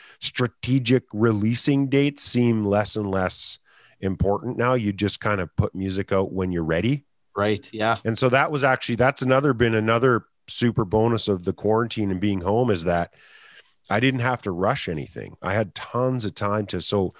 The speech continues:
Speaker 1: I s-, I'd said, like, "We'll release this, we'll release Just a Word when it's all ready, when everything's in place, we'll release it. We're no hurry." And so the th-, same thing with the next song. When it's ready and I have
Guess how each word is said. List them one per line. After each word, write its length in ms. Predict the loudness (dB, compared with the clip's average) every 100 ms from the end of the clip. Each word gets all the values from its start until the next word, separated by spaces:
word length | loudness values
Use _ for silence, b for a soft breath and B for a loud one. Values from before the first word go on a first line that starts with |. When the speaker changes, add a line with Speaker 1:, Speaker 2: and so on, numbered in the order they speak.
| b b b 0
Speaker 1:
I 100 | 0
s-, 280 | 0 -4 -4
I'd 220 | -2 -2 0
said, 340 | 2 4 4
like, 200 | 0 -2
"We'll 320 | 0 4 4
release 460 | 6 4 2 0 -2
this, 340 | -2 -2 -4
we'll 320 | -4 0 4 4
release 300 | 2 0 0
Just 260 | -2 -2
a 60 | 0
Word 240 | 2 2
when 180 | 0 -4
it's 160 | -6 -4
all 320 | 0 0 2
ready, 320 | 0 -2 -4
when 260 | -8 -10 -6
everything's 600 | 0 2 0 -2 -4 -4
in 140 | -4 -4
place, 560 | -4 -2 -2 -6 -10 -12 _ _ _
we'll 240 | -6 -2 -2
release 400 | -2 -4 -6 -6
it. 100 | -8
We're 60 |
no 380 | -6 -2 0 0
hurry." 380 | -2 -6 -8 -16 _ b b b b
And 140 | -8 -4
so 140 | -2
the 160 | -2 -4
th-, 140 | -6 -4
same 340 | 0 2 0
thing 240 | 0 -2 -2
with 140 | -2
the 80 | -2
next 320 | -2 -2 -4
song. 380 | -4 -4 -4 -8 b b b b _ _ -8
When 280 | -2 2
it's 240 | 2 0 0
ready 440 | 2 2 2 0
and 100 | 0
I 120 | 0 0
have 200 | -2